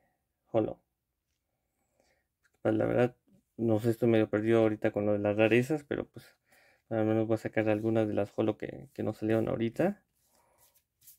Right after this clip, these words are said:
Y ya se me perdieron varias, pero, pues, aquí está Blissey. Y el Golisopod, que,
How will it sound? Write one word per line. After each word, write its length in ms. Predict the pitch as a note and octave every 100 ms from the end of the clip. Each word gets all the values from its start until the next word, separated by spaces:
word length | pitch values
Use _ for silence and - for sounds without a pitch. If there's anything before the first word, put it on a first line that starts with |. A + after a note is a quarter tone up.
| _ _ D#4+ - _ _ _
Y 160 | D3+ - _ _ _ _ _ _ _ _ _ -
ya 160 | C3+ A#2+
se 120 | A2+
me 80 | A2
perdieron 360 | A2 A2 G#2+
varias, 280 | A#2 C#3 C#3 -
pero, 360 | A#2+ B2 B2 C3+
pues, 280 | _ _ _ _
aquí 220 | - B2 -
está 160 | -
Blissey. 460 | A#2+ C3+ D#3 F3+ F3+ - _ _ _ - _
Y 320 | - D#3 D3+ C3+
el 140 | G#2
Golisopod, 640 | G#2 A2 A2+ - C#3 C#3
que, 380 | - G#2 A#2 B2